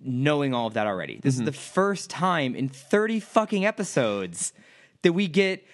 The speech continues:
Speaker 1: the hint of a backstory.
Speaker 2: Yeah.
Speaker 1: And that's
Speaker 2: That,
Speaker 1: great.
Speaker 2: that
Speaker 1: I'm sorry, I need to take that back. We did learn that Lois had a pet monkey.
Speaker 2: That's true. And a
Speaker 1: How
Speaker 2: sister.
Speaker 1: could I forget? Oh, yeah,
Speaker 2: And a
Speaker 1: and a
Speaker 2: sister
Speaker 1: sister,
Speaker 2: and a
Speaker 1: Lucy.
Speaker 2: dad.
Speaker 1: How could I forget about that? Such interesting backstory.
Speaker 2: And Bobo.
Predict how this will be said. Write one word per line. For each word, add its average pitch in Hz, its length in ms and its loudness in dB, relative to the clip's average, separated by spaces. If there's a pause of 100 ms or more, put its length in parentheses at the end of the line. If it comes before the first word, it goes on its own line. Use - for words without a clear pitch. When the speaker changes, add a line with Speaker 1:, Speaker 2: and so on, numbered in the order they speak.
(180)
Speaker 1:
the 190 140 6
hint 214 400 0
of 185 120 2
a 202 60 2
backstory. 147 880 -2
Speaker 2:
Yeah. 107 340 0 (640)
Speaker 1:
And 165 260 -10
that's 190 240 4
Speaker 2:
That, 196 80 -2
Speaker 1:
great. 202 380 -2
Speaker 2:
that 180 260 2
Speaker 1:
I'm 185 80 2
sorry, 156 300 2
I 123 80 0
need 156 100 0
to 151 100 0
take 143 260 0
that 120 180 0
back. 95 240 -2
We 147 100 2
did 156 240 2
learn 143 280 0
that 131 100 0
Lois 127 340 2
had 131 140 0
a 110 60 -2
pet - 280 0
monkey. 113 540 -4
Speaker 2:
That's 143 260 4
true. 131 320 2
And 170 160 4
a - 20 2
Speaker 1:
How - 240 4
Speaker 2:
sister. 180 180 -2
Speaker 1:
could 175 80 2
I - 20 -2
forget? 165 320 0
Oh, 139 280 0
yeah, - 80 2
Speaker 2:
And 123 120 2
a - 20 0
Speaker 1:
and 127 140 0
a 127 40 2
Speaker 2:
sister 151 220 2
Speaker 1:
sister, 165 240 2
Speaker 2:
and 117 80 -4
a - 20 0 (260)
Speaker 1:
Lucy. 104 120 0
Speaker 2:
dad. 143 480 0 (500)
Speaker 1:
How 151 200 4
could 160 100 0
I 170 80 2
forget 160 220 0
about 139 260 2
that? 127 240 2
Such - 380 -2
interesting 147 400 0
backstory. 127 400 0
Speaker 2:
And 98 100 -2
Bobo. 120 680 0